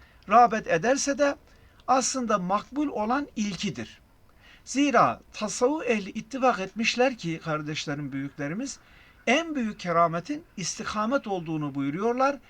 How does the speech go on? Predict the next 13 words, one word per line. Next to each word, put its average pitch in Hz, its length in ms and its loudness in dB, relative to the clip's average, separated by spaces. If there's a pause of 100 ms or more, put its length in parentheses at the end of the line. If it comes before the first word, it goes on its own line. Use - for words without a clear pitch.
(340)
"İstikamet 254 720 0
üzere 220 280 -4
olmayan 214 580 2
bir 226 160 -4
müridin 208 640 -2 (380)
çırpınışı 233 760 -4
ise 240 520 -2
boşunadır." 196 720 -2
diye 240 300 -4 (160)
mübarekler 196 720 0
ne 202 60 -4
yapmışlar? 185 680 -2
Buyurmuşlar. 151 600 -4